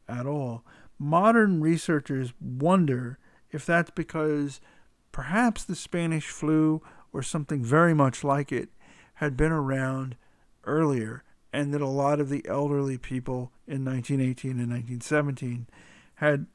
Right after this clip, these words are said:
gotten sick with that, and therefore some immunity to what we today call the Spanish flu had been transferred.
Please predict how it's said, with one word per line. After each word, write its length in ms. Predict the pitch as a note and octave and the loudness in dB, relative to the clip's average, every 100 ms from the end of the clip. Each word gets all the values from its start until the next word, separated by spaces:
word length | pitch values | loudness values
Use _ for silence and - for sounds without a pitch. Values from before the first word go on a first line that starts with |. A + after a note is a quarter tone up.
| - | -2
gotten 540 | E3 D3 F3+ D#3 C#3+ | 2 2 0 -4 -6
sick 420 | C3 - G3+ G#3 - | -6 -2 0 0 2
with 200 | C#3+ B2+ | 0 0
that, 280 | C3 C3 | -4 -4
and 240 | - C#3+ C#3+ | -6 -2 0
therefore 600 | D3+ C#3+ - D3 C#3 C#3 - _ | 0 0 0 0 0 -4 -16 _
some 300 | - - D#3+ | -10 -2 0
immunity 760 | D3+ C#3 D3+ F3 D#3+ - C#3+ B2+ | 2 2 2 2 0 0 -2 -4
to 440 | - D#3+ C#3 C3+ - - - _ | -6 -2 -2 -2 -10 -20 -20 _
what 160 | - D3 | -4 -4
we 120 | D3 | -4
today 300 | F3 C#3+ C3 | -6 -6 -4
call 280 | A#2 D3 C#3 | -6 -4 -4
the 80 | C3+ | -4
Spanish 440 | - D#3+ C#3 A#2+ | -8 -6 -6 -8
flu 200 | - C#3 | -6 -4
had 220 | A#2+ B2+ | -2 -4
been 200 | B2 B2+ | -4 -6
transferred. 880 | A#2 C3 A#2+ A#2+ - - D#3 D3+ A#2 | -6 -6 -6 -8 -12 -4 0 2 0